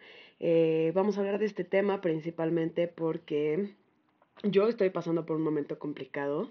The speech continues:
¿no? También muchas personas me han estado escribiendo para pedirme ayuda, para pedirme apoyo.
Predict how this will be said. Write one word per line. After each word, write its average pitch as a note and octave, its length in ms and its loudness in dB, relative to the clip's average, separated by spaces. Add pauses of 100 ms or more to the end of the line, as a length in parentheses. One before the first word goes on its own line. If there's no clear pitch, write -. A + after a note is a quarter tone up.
¿no? E3+ 340 -4 (580)
También D#3+ 340 0
muchas G3 320 0
personas E3+ 420 -4
me E3 100 0
han E3 120 0
estado E3 300 -4
escribiendo G3+ 720 4
para E3+ 240 0
pedirme E3 320 2
ayuda, G3 400 2
para E3 180 -2
pedirme D#3 360 -2
apoyo. F#3 580 2